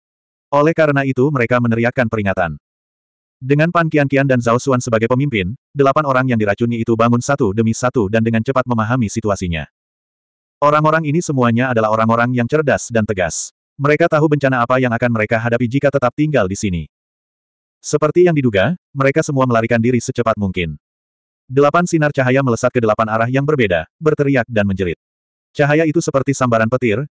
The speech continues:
seolah-olah mereka menggunakan semacam seni melarikan diri untuk melarikan diri. "Du Xiangyang, itu pasti Du Xiangyang. Su Yan, Xiao Hou Yuan, Lin Dongxing, bunuh Du Xiangyang dulu." Ye Yihao meraung liar di dalam tiga bola api kilin.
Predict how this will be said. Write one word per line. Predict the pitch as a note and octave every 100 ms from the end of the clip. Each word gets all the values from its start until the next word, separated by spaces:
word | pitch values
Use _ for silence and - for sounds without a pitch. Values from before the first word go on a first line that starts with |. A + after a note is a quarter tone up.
| _
seolah-olah | - C3+ C3+ D3 C#3+
mereka | A#2+ B2+
menggunakan | A#2 G#2 G2 A#2
semacam | B2 A#2 G#2+ A#2
seni | - C#3
melarikan | C3 B2+ A2+ A2
diri | G#2+ A2 B2
untuk | C#3
melarikan | C3 A#2 A#2 A2+
diri. | F#2+ F2 D2 - _ _ _ _ _ _ _ _
"Du | - C#3+
Xiangyang, | - E3+ C3 F#2+ D3+ G#3 _
itu | - D3+ F#3
pasti | D#3 -
Du | C#3
Xiangyang. | A#2+ A#2+ G#2 F2 D#2 - _ _
Su | - E3+
Yan, | B2 F#2 D#3+ G#3+ _
Xiao | - D#3 C#3+
Hou | C#3 D3+
Yuan, | C#3+ B2 G2+ C#3 - _
Lin | D3 E3+
Dongxing, | C#3+ B2+ A2+ G#2 - -
bunuh | C#3+ D3+ D3+
Du | C#3
Xiangyang | C3+ B2 A2
dulu." | G2 E2+ D2+ _ _ _ _ _ -
Ye | B2+ D#3+ D#3+
Yihao | E3
meraung | D3+ C#3 C3+
liar | B2+ C3
di | B2+
dalam | G#2+ G#2+
tiga | C3+ C3+
bola | B2+ C#3+ B2
api | G#2 A#2
kilin. | A2 F2 D2